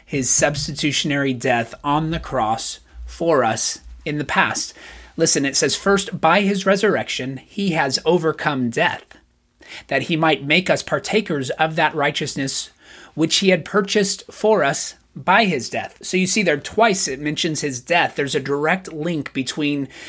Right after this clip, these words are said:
the resurrection and the cross. If Christ has not been raised, then he would,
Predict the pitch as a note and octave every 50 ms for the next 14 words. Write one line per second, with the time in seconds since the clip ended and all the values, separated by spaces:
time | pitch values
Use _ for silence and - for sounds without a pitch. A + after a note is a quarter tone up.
0 | - - _ - C3+ C3+ D3 D#3+ F3 - A3 F#3 D#3+ D#3+ F3+ - - C3 A2+ A2+
1 | B2 C3 - - - - - - - - D#3+ E3+ F3 F3+ F3+ - - D3+ D#3 -
2 | - - G#3 A#3 - - - - - - - _ _ _ _ _ - - - -
3 | - - F#3 F#3 F3+ - - - - G3+ G#3+ A3+ A3 - F3 D#3+ C#3 - - -
4 | - E3 F3+ G#3+ B3+ - F#3 F#3 F#3 E3+ D#3+ E3+ G#3 A#3 F#3 D3 C#3+ C#3+ - -
5 | G3+ D3 D#3+ F3 F3 D3+ F3 F#3 E3+ F3+ F3 E3 F3 -